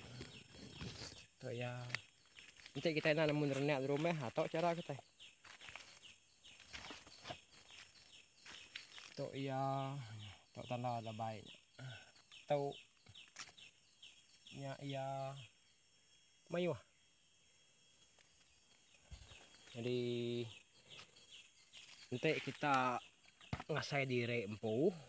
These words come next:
nak nemu nenek ada baik, tau cara ya.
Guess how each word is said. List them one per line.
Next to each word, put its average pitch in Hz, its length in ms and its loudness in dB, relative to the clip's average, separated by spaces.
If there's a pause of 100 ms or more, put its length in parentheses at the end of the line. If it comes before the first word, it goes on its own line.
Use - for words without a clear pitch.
(200)
nak 117 400 -4
nemu 113 280 -2 (440)
nenek 107 400 -4
ada 95 160 -8
baik, 160 240 2 (160)
tau - 160 -2 (160)
cara 175 320 2
ya. 110 160 -4